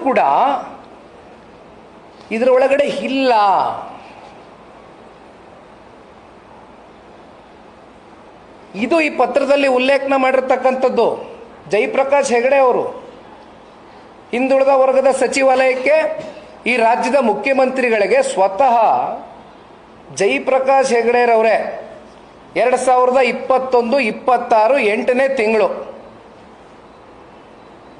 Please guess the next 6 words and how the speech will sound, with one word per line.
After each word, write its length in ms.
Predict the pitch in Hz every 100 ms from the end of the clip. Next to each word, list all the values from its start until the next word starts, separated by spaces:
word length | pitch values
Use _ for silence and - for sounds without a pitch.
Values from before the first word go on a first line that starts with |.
| - - - - - - - - - - - - - -
ಇದನ್ನ 240 | 220 277 330
ಬರೆದಿದ್ದಾರೆ, 440 | 233 233 233 214 208
ಇದನ್ನ 200 | 202 302
ಗಮನಕ್ಕೆ 360 | 214 220 269 -
ತಗೊಬಂದಿದ್ದಾರೆ. 720 | 214 220 208 190 156 147 131 - - - - - - - - - - - - - - - - - - -
ಅಲ್ಲ, 140 | 311